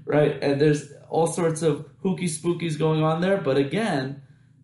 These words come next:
very interesting because it fits in line in many cases with modern hygienics. Okay, thank you guys for listening, and, um, don't take this out of control again.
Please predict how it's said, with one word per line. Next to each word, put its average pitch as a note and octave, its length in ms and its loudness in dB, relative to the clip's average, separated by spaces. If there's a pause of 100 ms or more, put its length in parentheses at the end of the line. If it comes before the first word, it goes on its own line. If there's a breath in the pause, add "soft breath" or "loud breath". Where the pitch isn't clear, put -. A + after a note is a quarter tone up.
very E3 340 2
interesting D3 540 -4
because B2 300 -10
it - 220 -12
fits D#3+ 340 -8
in C#3+ 160 -6
line D3 280 -2
in B2 140 -6
many E3+ 480 -6
cases F#3 480 -6
with B2 140 -8
modern B2+ 540 -6 (320 loud breath)
hygienics. A#2+ 720 -6 (180 loud breath)
Okay, D3 520 2
thank D3+ 260 0
you D3 80 -4
guys C#3+ 520 2 (320)
for B2+ 120 -2
listening, D3 760 0
and, B2+ 340 -4
um, B2+ 400 -2 (120)
don't C3+ 200 -4
take C#3 160 0
this C#3 140 -6
out C#3 120 0
of - 80 -6
control C#3+ 560 -2
again. C3+ 440 -4